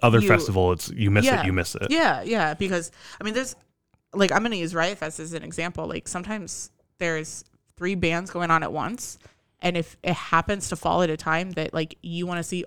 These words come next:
Speaker 2: all three bands, like,
Speaker 1: Yep.
Speaker 2: that sucks.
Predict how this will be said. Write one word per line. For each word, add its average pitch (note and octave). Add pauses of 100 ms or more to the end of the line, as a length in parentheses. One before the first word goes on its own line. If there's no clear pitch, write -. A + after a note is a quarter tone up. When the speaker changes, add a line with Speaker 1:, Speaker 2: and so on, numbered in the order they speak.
Speaker 2:
all E3+
three E3+
bands, G3+
like, F#3 (600)
Speaker 1:
Yep. F#2+ (100)
Speaker 2:
that G3
sucks. -